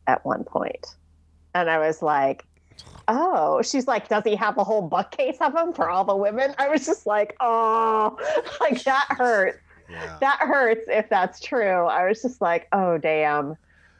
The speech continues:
Speaker 1: Um,
Speaker 2: That's his flex,
Speaker 1: yeah.
Speaker 2: right?
Speaker 1: Yeah, that's his, yeah.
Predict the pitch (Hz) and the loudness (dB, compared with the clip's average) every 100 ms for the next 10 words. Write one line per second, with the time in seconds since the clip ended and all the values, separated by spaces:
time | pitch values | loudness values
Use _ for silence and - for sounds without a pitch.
0 | - 196 165 160 160 156 156 151 151 117 | -6 -2 0 2 2 0 0 -4 -6 -6
1 | - 139 - - 123 110 156 147 147 - | -2 -2 -2 -2 -2 0 0 2 2 -2
2 | - 82 87 - 185 196 196 190 185 160 | -12 -8 -8 -8 -8 -2 0 2 2 2
3 | 156 175 170 - - 175 160 160 - 180 | 0 0 -2 -4 -2 -2 -2 -8 -6 0
4 | 156 139 | 0 0